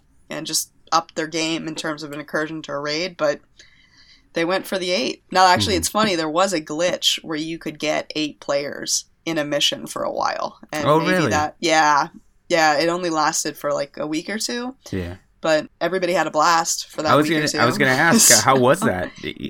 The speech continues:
Speaker 1: Chaos.
Speaker 2: Really? Was it
Speaker 1: Um,
Speaker 2: fun, though?
Speaker 1: Oh, yeah. I mean, you were, you were
Speaker 2: Nice.
Speaker 1: blowing through, 'cause there was new content that was released then, too. So you were blowing through higher level content to get loot, content that was made for four people,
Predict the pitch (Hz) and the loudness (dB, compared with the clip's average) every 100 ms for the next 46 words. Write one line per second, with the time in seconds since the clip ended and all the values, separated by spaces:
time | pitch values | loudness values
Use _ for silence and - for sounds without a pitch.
0 | - 220 175 165 180 254 - - - 110 | -6 2 4 4 2 2 0 0 -2 -4
1 | 104 107 127 131 170 165 156 160 117 123 | -2 -2 -4 0 4 4 2 0 0 0
2 | 139 277 - _ - 262 220 165 - - | -2 -4 -10 _ -4 0 0 0 0 2
3 | 147 175 170 170 170 165 170 180 175 175 | 0 -2 -8 -4 -2 -2 -4 -2 -2 2
4 | 175 190 185 - 165 160 151 - - - | 2 2 -2 -6 -4 -4 -6 -10 -4 -2
5 | - 175 170 165 - 240 311 160 151 139 | 2 2 0 -4 -2 -2 -2 -6 -8 -10
6 | 147 147 143 151 143 143 139 202 175 180 | -10 -10 -10 -8 -8 -8 -8 -8 -6 -4
7 | 165 156 160 165 175 165 151 160 165 170 | -6 -8 -4 -2 -2 -4 -8 0 0 2
8 | 165 147 - 170 160 156 143 147 - - | -2 -6 -4 -4 -2 -4 -6 -6 -14 -20
9 | - _ - 170 175 - 160 175 160 151 | -20 _ -4 0 2 0 -2 0 0 -2
10 | - _ _ _ _ - 202 196 190 180 | -10 _ _ _ _ 2 2 2 -2 -4
11 | 143 160 170 170 170 151 - - 226 220 | -8 -6 -4 -4 -4 -10 -10 -6 -4 -4
12 | - 165 143 147 139 | -8 -10 -6 -4 -4